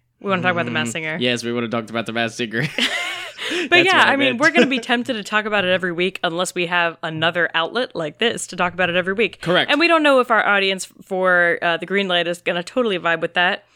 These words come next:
Speaker 1: but we figure if you're listening to this, you do
Speaker 2: You better.
Speaker 1: vibe with that.
Speaker 2: You better vibe.
Speaker 1: So
Speaker 2: That's all we
Speaker 1: every
Speaker 2: do on
Speaker 1: week,
Speaker 2: this.
Speaker 1: once the show starts, once, of course, season four of The Masked Singer starts, we're going
Speaker 2: Yes.
Speaker 1: to be here talking about the performances,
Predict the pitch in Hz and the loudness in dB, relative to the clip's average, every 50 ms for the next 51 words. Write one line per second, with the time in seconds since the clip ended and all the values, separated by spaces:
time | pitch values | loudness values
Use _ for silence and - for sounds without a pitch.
0 | _ _ _ - 202 202 226 214 - 247 233 214 202 190 - 208 202 208 214 226 | _ _ _ -2 0 0 0 0 2 2 4 4 2 2 2 0 -2 -2 -2 -2
1 | - 190 175 170 165 170 175 175 180 - - _ - 180 196 208 175 202 220 202 | -4 -4 -4 -2 0 2 2 2 0 -4 -10 _ -10 -8 -6 -4 -4 -2 -2 -2
2 | 160 151 151 - 120 107 120 120 113 170 170 175 170 175 180 - - 196 175 143 | -2 -4 -4 -4 -4 -2 -2 0 2 2 2 2 0 -4 -6 -2 0 0 0 0
3 | - 117 117 110 123 117 113 113 113 117 113 110 110 107 - - _ _ _ _ | -2 -4 -4 -2 0 0 0 0 0 0 0 0 -2 -4 -8 -14 _ _ _ _
4 | _ _ - _ - - 311 285 233 202 - - - 208 311 339 359 370 370 285 | _ _ -20 _ -4 0 4 4 6 6 4 4 2 0 2 2 2 2 2 0
5 | 226 262 262 277 285 - - - - 208 196 226 240 240 - - 208 196 - - | 0 -2 -2 -2 -2 -4 -6 -8 -6 -2 0 0 0 0 -2 -4 -6 -6 -2 0
6 | 220 214 220 - - - 196 190 196 196 - 175 190 170 180 185 - - 185 170 | 0 0 0 -2 0 2 2 2 2 2 0 -2 -2 -2 -2 -6 -6 -2 0 0
7 | 175 175 - - - 196 175 160 156 151 160 160 160 156 160 160 151 147 - - | 0 0 -2 -6 -8 -8 -8 -8 -8 -6 -4 -4 -4 -4 -4 -6 -6 -4 -4 -4
8 | 214 208 202 - 214 202 196 - 226 247 233 233 226 214 190 196 202 202 - 294 | -2 -2 -2 0 0 0 0 0 0 2 2 4 2 2 2 0 -2 -2 -2 0
9 | 311 311 302 - - 277 262 - 233 202 190 190 185 185 180 180 180 - - 165 | 0 0 0 0 0 0 -2 0 -2 -2 0 2 2 2 2 0 -2 -8 -8 -14
10 | - _ 311 320 302 294 285 262 - - 262 254 254 247 247 247 233 | -10 _ -2 -2 0 0 0 0 0 0 2 2 2 2 2 0 0